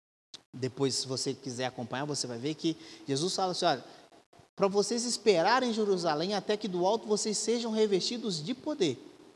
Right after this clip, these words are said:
E aí vocês serão minhas testemunhas, tanto em Jerusalém, Judéia, Samaria, até os confins da terra."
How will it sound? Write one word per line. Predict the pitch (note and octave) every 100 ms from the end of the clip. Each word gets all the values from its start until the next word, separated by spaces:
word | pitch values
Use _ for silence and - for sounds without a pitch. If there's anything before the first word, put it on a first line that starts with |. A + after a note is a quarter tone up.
| _ _ _ _ -
E |
aí | E3
vocês | F3 E3+ F#3
serão | F#3 E3+
minhas | F3+ F#3
testemunhas, | F3 F3+ F3 F3+ D3+ C#3+
tanto | - F#3+ F#3+
em | D#3
Jerusalém, | D#3 C#3 B2 A2+ C3 E3+ A3 - - - -
Judéia, | A#2+ B2+ A#2+ D#3+ G3+
Samaria, | F#3 E3+ D#3 B2+ B2+ F#3+ G#3
até | G#3
os | A#3+ -
confins | A#3+ G#3+ A3
da | A3+
terra." | G#3+ B2+